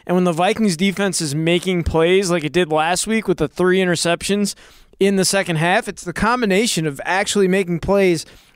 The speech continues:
on the defensive side of the ball and us not turning the ball over. That differential, when it's on our side and you have a running back who is just taking up the clock,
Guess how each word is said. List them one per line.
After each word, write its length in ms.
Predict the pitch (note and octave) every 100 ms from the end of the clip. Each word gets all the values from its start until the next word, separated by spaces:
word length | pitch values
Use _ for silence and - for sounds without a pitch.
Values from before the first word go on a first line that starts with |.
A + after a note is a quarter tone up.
| -
on 180 | F#3 A3
the 80 |
defensive 480 | F3+ G3+ G3+ F#3+ E3+
side 160 | G3+ F#3+
of 80 | F3
the 60 |
ball 240 | E3+ G3 F3+
and 100 | F3+
us 180 | G#3
not 240 | F#3 F#3 -
turning 340 | - G3+ G3
the 60 | E3
ball 320 | D#3+ F3+ G3+
over. 240 | G#3 A3+ A3 - -
That 240 | - G3 G3+
differential, 600 | A3 G3+ F#3+ F#3+ G3 F3+
when 120 | F3
it's 120 | E3
on 180 | E3+ G#3+
our 140 | G#3+ F3
side 480 | - G3 G#3 D#3
and 160 | C#3+ F3
you 60 | F3
have 180 | G3+
a 60 | F#3+
running 360 | D#3 G3+ A3 F3
back 320 | D#3+ D3 - - _
who 140 | F#3 F#3
is 120 | D3
just 200 | E3+ - _
taking 400 | - G#3+ G#3 G#3+
up 160 | G#3+ G#3
the 100 | E3
clock, 580 | - - G#3+ F3 C3